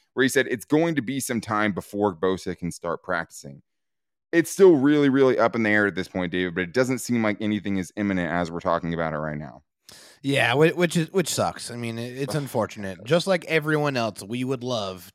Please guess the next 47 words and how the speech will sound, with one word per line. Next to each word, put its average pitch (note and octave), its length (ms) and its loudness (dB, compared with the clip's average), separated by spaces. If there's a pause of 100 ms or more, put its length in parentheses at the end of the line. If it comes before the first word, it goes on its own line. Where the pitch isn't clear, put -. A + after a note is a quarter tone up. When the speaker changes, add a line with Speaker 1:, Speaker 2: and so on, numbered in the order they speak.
Speaker 2:
to B2 120 -10
see A2+ 200 -6
Joey A#2 300 -2
Bosa G#2+ 520 -6 (220)
back A#2+ 300 -4
on C3 100 -4
the C3 80 -2
practice A#2+ 400 -2
field A#2 440 -4 (300)
and F#2 160 -12
getting A#2+ 200 -8
Speaker 1:
Doing - 100 -6
Speaker 2:
ready A2+ 140 -6
Speaker 1:
shrugs. F#2 160 0
Speaker 2:
to F2+ 40 -2
play G2 260 -4
for A2 140 -10
the G#2 120 -6
Chargers F2 520 -6
because G2 420 -6 (420)
these C3+ 240 -4
are D#3+ 40 0
the E3 120 0
games D3+ 380 -2
they C#3 120 0
have A#2+ 240 0
to B2 80 -4
have. F#2 460 -4 (100)
And A#2+ 220 -6
to A2+ 160 -4
have C3+ 240 -2
him C#3+ 180 -2
out C#3 240 0
there B2 320 -2 (680)
is D3+ 160 -4
not B3 180 6
gonna A#3 120 4
fix A3 240 6
all G#3+ 100 10
your G3+ 120 8
problems. A2+ 380 6
It's C#3 140 -4
not. F2+ 320 -2
But C3 200 -2
it D3+ 140 0
can F3+ 180 -6
solve F3+ 640 4